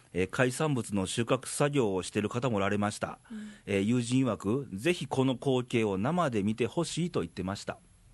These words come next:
Speaker 2: うん。
Speaker 1: うん。えー、実は私も気が引けて足が遠のいてましたが、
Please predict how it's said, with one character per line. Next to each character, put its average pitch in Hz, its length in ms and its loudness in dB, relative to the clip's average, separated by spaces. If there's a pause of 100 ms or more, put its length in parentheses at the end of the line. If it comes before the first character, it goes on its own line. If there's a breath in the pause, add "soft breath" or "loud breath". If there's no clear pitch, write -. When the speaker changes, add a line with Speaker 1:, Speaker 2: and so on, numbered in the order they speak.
(120)
Speaker 2:
う - 20 -12
ん。 208 40 -10
Speaker 1:
う 202 40 -8
ん。 190 640 -4 (360 loud breath)
え 95 180 0
ー、 - 20 -4
実 110 220 0
は 113 60 6
私 123 260 0
も 123 160 2
気 127 140 -2
が 127 80 4
引 113 60 -4
け 104 140 0
て 98 200 2
足 - 160 -2
が 101 100 4
遠 117 240 0
の 120 80 2
い 117 60 -2
て 117 100 -2
ま 110 140 2
し - 80 -8
た 92 120 -2
が、 98 300 2